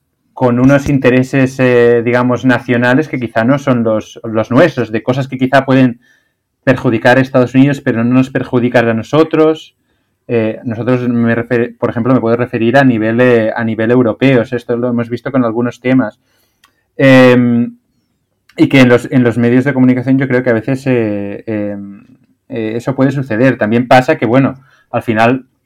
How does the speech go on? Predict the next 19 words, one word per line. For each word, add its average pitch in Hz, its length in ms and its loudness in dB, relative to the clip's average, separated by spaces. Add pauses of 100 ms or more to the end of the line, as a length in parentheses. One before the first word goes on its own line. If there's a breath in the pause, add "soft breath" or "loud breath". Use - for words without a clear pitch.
(200)
la 117 280 -2
mayoría 110 440 0
de, 120 440 0 (340)
de 117 140 -2
buenos 127 320 4
reportajes 123 580 -2
que 127 60 -4
aparecen 123 300 -6
sobre 120 300 -2
China 131 440 0
también 117 260 0
es 135 120 -2
que 120 100 -2
vienen 110 360 -2
de 107 80 -8
esos, 107 300 -10
eh, 104 300 -8 (320)
medios 120 400 2
anglosajones. 104 880 -4